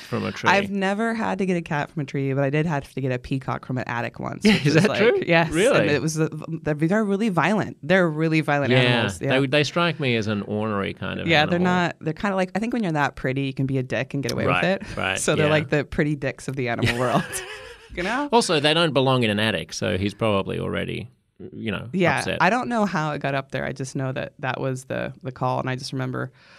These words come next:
Speaker 2: I'd take a cat in a tree over a peacock in an attic any day of the
Speaker 1: Well,
Speaker 2: week.
Speaker 1: that, <laughs> that's very nice. Uh, yeah, but so in terms of planes crashing, uh, relatively infrequent.
Speaker 2: Planes crash. I only went on
Speaker 1: Blessedly
Speaker 2: one.
Speaker 1: infrequent.
Speaker 2: I won-, only went on one plane crash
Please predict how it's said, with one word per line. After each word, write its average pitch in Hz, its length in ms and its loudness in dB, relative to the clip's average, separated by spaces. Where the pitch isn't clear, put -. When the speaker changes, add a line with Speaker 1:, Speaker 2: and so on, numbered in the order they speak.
Speaker 2:
I'd 131 120 -8
take 160 140 -4
a 139 40 0
cat - 360 -4
in 147 60 -6
a 127 60 -4
tree 135 260 -2
over 127 240 -2
a 123 60 -4
peacock 131 420 -4
in 123 60 -2
an 123 60 -4
attic 123 280 -4
any 127 100 -2
day 123 120 -4
of 117 80 -4
the 120 80 -4
Speaker 1:
Well, 123 200 4
Speaker 2:
week. 151 100 6
Speaker 1:
that, 160 240 6
<laughs> - 0 -
that's 151 180 0
very 113 200 4
nice. 101 300 0
Uh, 110 360 2
yeah, 123 180 6
but - 180 -4
so 127 200 4
in 113 80 2
terms 135 240 4
of 107 100 -6
planes 107 340 0
crashing, 95 640 -4
uh, 95 640 -8
relatively 120 560 0
infrequent. 92 500 -8
Speaker 2:
Planes 247 220 2
crash. 196 260 0
I 180 120 4
only 214 160 0
went 196 140 0
on - 40 6
Speaker 1:
Blessedly 98 540 4
Speaker 2:
one. 87 100 -6
Speaker 1:
infrequent. 98 400 -8
Speaker 2:
I 151 100 2
won-, 170 280 2
only 165 180 0
went 160 140 0
on 143 100 0
one 139 260 0
plane 135 280 -2
crash - 420 -6